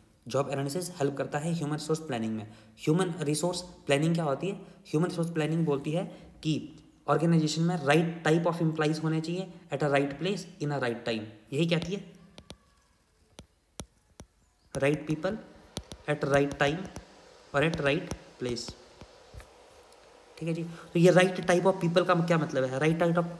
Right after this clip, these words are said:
type of people का मतलब है कि जो job है और जिस job पे जिस तरह की skills, skilled employees की ज़रूरत है,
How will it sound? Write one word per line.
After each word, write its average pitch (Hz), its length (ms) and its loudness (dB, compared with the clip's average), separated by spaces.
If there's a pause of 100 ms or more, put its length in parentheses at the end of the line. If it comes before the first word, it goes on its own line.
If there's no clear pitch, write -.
(140)
type 156 180 0
of 170 120 2
people 156 240 0
का 156 80 -2
मतलब 143 260 -2
है 185 200 -2 (320)
कि 175 80 2
जो 165 280 8
job 143 280 8
है 180 200 -2 (260)
और 156 120 2
जिस 165 220 0
job 170 240 6
पे 175 80 2
जिस 165 240 0
तरह 165 240 2
की 185 80 -2
skills, 170 380 2 (480)
skilled 180 320 4
employees 156 520 2
की 165 100 0
ज़रूरत 139 380 0
है, 190 200 -2